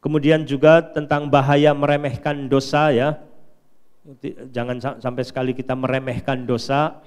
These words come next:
Orang-orang soleh dari para sahabat salafus soleh melakukan dosa kecil itu merasa melakukan dosa yang besar.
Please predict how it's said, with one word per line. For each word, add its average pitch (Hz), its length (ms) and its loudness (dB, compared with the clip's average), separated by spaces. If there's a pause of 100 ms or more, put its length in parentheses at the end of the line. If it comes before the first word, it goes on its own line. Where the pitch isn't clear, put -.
(340)
Orang-orang 127 800 -4
soleh 131 560 -2 (240)
dari 123 160 -2
para 127 220 -2
sahabat 131 640 -2
salafus 131 480 -4
soleh 139 340 -2
melakukan 143 540 -2
dosa 135 260 0
kecil 180 720 -4 (300)
itu 151 240 -4
merasa 151 580 -2 (160)
melakukan 143 540 -4
dosa 131 260 -2
yang 139 240 -2
besar. 113 460 -6